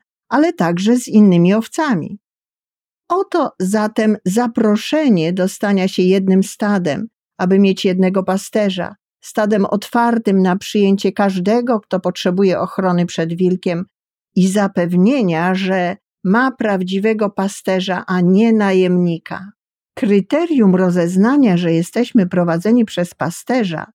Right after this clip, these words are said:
a nie przez najemnika, jest takie, że potrafimy słuchać jednego głosu, który może nas uspokoić w obliczu życiowych niebezpieczeństw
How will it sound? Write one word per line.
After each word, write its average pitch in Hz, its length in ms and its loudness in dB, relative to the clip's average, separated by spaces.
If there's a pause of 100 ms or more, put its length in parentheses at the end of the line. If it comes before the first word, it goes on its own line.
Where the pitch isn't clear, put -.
(300)
a 175 80 0
nie 208 200 4
przez 190 300 -2
najemnika, 165 680 0
jest 220 360 -2
takie, 165 540 -4 (560)
że 196 220 0
potrafimy 220 680 0
słuchać 208 680 -2 (300)
jednego 190 580 2
głosu, 175 600 -4 (420)
który 202 220 2
może 208 380 2
nas 208 240 0
uspokoić 196 800 0
w 185 80 -6
obliczu 202 560 0
życiowych 185 540 -2
niebezpieczeństw 180 1120 -4